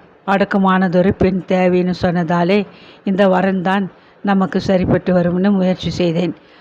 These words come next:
அக்காவின் குரல் காரமாக தொனித்தது. கல்யாணம் செய்துக்க போறவகிட்ட ஒரு வார்த்தை கேட்காம முயற்சியிலே இறங்க உங்களுக்கு யார் அதிகாரம் கொடுத்தா? சீறினாள் சுகன்யா.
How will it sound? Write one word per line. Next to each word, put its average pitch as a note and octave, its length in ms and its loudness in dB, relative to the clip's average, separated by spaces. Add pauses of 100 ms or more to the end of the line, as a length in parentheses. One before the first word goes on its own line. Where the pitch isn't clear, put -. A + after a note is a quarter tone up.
(180)
அக்காவின் G3 560 0
குரல் F#3 360 0 (380)
காரமாக F#3+ 580 2
தொனித்தது. F3+ 640 -2 (680)
கல்யாணம் G3+ 560 2
செய்துக்க F#3+ 340 0 (100)
போறவகிட்ட F3+ 680 2
ஒரு F#3 180 2
வார்த்தை F3 400 0
கேட்காம F3 600 0 (500)
முயற்சியிலே G3 760 2 (180)
இறங்க G3+ 400 2
உங்களுக்கு F#3+ 400 0
யார் F#3 280 4
அதிகாரம் F#3 500 0
கொடுத்தா? F#3+ 340 -4 (880)
சீறினாள் F#3+ 680 2
சுகன்யா. E3+ 380 -2